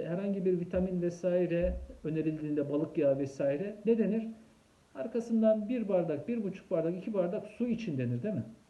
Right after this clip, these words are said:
Fakat nasıl su içeceğimiz hiç bize söylenmez. İşte arkadaşlar burada içeceğimiz su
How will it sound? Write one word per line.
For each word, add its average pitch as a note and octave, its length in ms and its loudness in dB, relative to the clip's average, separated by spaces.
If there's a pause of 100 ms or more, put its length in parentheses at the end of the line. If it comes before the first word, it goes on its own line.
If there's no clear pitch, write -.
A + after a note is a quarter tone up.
(560)
Fakat - 360 -2
nasıl A3+ 320 -2
su - 200 -10
içeceğimiz G#3 560 0
hiç - 180 -8
bize G3 280 0
söylenmez. D3 680 -2
İşte - 240 -8
arkadaşlar A3 520 0
burada A3 300 0
içeceğimiz F#3 560 0
su - 220 -6